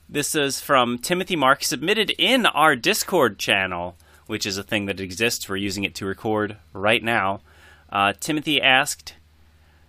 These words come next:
"How, uh, have you ever had any major creative disputes,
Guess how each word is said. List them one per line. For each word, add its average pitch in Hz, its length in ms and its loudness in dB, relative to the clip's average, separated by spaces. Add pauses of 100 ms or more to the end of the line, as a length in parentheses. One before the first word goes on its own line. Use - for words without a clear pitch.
(260)
"How, 170 320 6
uh, 123 340 6
have 220 300 2
you 226 180 2
ever 185 260 6
had 170 300 4
any 143 240 0
major 185 580 0
creative 170 640 0
disputes, - 840 -2